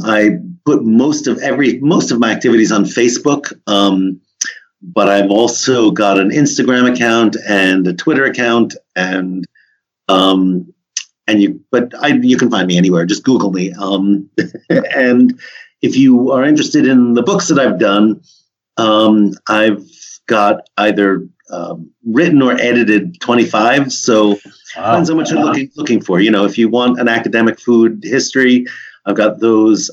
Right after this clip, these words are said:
Speaker 1: I have a few cookbooks. I have some reference works. I have an anthology, uh, translation of a sixteenth century French cookbook. I mean, there's, there's a lot of different stuff out there. Just go on Amazon. It's the easiest place to find it.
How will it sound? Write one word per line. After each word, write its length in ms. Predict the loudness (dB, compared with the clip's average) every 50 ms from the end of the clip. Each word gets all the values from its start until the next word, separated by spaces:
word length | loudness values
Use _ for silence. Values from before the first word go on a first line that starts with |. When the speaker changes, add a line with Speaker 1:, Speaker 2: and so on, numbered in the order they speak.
| -6
Speaker 1:
I 80 | -4 -4
have 120 | -4 -4
a 40 | -6
few 240 | -4 -2 -2 -2 -2
cookbooks. 760 | -2 -4 -6 -6 -2 -2 -2 -2 -2 -4 -8 -12 -12 -12 -12 -14 -20 _ _ _ _ _
I 100 | -8 -4
have 160 | -2 -2 -2 -2
some 180 | -2 0 0
reference 460 | 0 0 -2 -2 -2 -2 -2 -2 0
works. 500 | 0 0 0 0 -2 -4 -8 -12 -8 -6
I 100 | -4 -4
have 260 | -2 -2 -2 -2 0 0
an 200 | 0 0 2 2
anthology, 1040 | 0 0 -2 -2 0 0 2 2 2 2 2 2 2 2 4 4 4 2 2 0 -2
uh, 200 | -2 -2 -6 -8 -10 -14 _ _ _ _ _ _ _
translation 580 | 0 0 0 0 2 0 0 0 -2 -6 -12 _ _ -4
of 120 | -2 -2
a 40 | -2
sixteenth 460 | -4 -4 -6 -6 -2 -2 -2 -2 -2
century 300 | -2 -4 -2 0 -2 -2
French 340 | -2 -2 -2 -2 -2 -4 -4
cookbook. 460 | -6 -6 -6 -4 -4 -4 -4 -2 -4
I 40 | -4
mean, 100 | -2 0
there's, 180 | 0 -2 -2 -2
there's 200 | -4 -2 0 0
a 40 | 0
lot 160 | 0 0 0
of 80 | 0
different 220 | -2 -2 -4 -6 -4
stuff 180 | -4 -2 -2
out 100 | -2 -2
there. 140 | -2 -2 -4
Just 300 | -6 -8 -14 -16 -6 -4
go 80 | -2 0
on 80 | 0
Amazon. 420 | 0 0 0 0 0 -2 -4 -4 -4
It's 80 | -2
the 60 | 0 2
easiest 280 | 2 2 2 0 0
place 180 | -2 -4 -4 -4
to 80 | -6 -12
find 200 | -14 -16 -14 -14
it. 120 | -16 -18